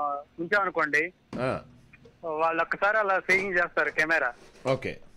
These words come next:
Speaker 1: ఆ కెమెరాలో పడకుండా ఉండాలి.
Speaker 2: ఓకే, అంటే అన్నీ అబ్జర్వ్ చేస్తారు.
Speaker 1: అబ్జర్వ్ కంపల్సరీ చేస్తారు. మనం ట్వంటీ పర్సెంట్ చేస్తే వాళ్ళు నైంటీ నైన్ పర్సెంట్ చేస్తారు. లేడీస్‌కి అంత పవర్ ఉంది.
Speaker 2: ఓకే. ఇంకా, ఇంకా, ఇంకేం విషయాల్లో జాగ్రత్త పడాలి? బీర్ సీసాలు ఇంట్లో నుంచి వెళ్ళి తీసేయాలన్నారు. ఓకే.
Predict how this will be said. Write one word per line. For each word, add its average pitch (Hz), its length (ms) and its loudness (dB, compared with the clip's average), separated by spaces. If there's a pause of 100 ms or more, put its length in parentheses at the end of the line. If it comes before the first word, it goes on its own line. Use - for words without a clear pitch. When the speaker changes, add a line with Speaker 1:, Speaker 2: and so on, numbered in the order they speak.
(240)
Speaker 1:
ఆ 156 40 -2
కెమెరాలో 226 760 2
పడకుండా 208 440 0
ఉండాలి. 147 340 0 (760)
Speaker 2:
ఓకే, 101 240 -6
అంటే 165 220 2
అన్నీ 196 180 6
అబ్జర్వ్ 208 340 6
చేస్తారు. 175 400 4 (840)
Speaker 1:
అబ్జర్వ్ 170 340 2
కంపల్సరీ 247 520 2
చేస్తారు. 185 380 0
మనం 170 260 2 (480)
ట్వంటీ 185 300 2
పర్సెంట్ 233 380 0
చేస్తే 214 160 0
వాళ్ళు 214 240 2 (560)
నైంటీ 202 280 2
నైన్ 214 280 2
పర్సెంట్ 214 360 0
చేస్తారు. 143 280 0
లేడీస్‌కి 190 420 0
అంత 175 140 0
పవర్ 170 300 0
ఉంది. 135 260 -4 (180)
Speaker 2:
ఓకే. 113 320 -2 (440)
ఇంకా, 170 220 4
ఇంకా, 180 220 4
ఇంకేం 190 380 6
విషయాల్లో 170 360 6
జాగ్రత్త 139 320 4
పడాలి? 127 400 4
బీర్ 151 240 4
సీసాలు 165 300 2
ఇంట్లో 143 200 2
నుంచి 131 120 2
వెళ్ళి 156 120 4
తీసేయాలన్నారు. 98 680 2
ఓకే. 98 380 -2